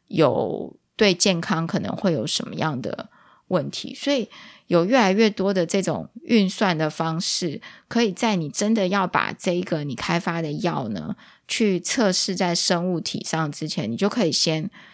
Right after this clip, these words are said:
去预测一些数据。呃，OK，好，那现在就会有人问说，诶，那有这些方法了，那有没有药厂真的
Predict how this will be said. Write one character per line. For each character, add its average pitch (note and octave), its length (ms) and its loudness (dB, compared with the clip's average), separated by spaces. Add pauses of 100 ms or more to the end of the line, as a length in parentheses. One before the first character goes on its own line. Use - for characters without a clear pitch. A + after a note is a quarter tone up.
(140)
去 F3+ 320 -2 (100)
预 G3 160 0
测 E3+ 300 -2
一 D3+ 100 -6
些 D3 400 -4 (320)
数 C#3+ 320 -6
据。 - 380 -10 (1500)
呃， E3 380 6
OK， G3 280 4
好， F3+ 340 2
那 B3 300 2 (540)
现 B3+ 120 0
在 A#3 60 4
就 A#3 140 0
会 A3 100 2
有 D3 120 2
人 A2+ 220 0
问 F3+ 200 2
说， F3 200 -2
诶， G3 280 2 (520)
那 A#3 140 6
有 F#3+ 140 4
这 F#3+ 140 -4
些 F#3+ 160 2
方 F3 280 2
法 C#3 280 -2
了， A#2 60 -2
那 G#3 140 4
有 E3 160 2
没 C#3+ 160 0
有 E3+ 220 2
药 E3 300 4
厂 - 400 -4 (120)
真 G#3 440 2
的 - 400 0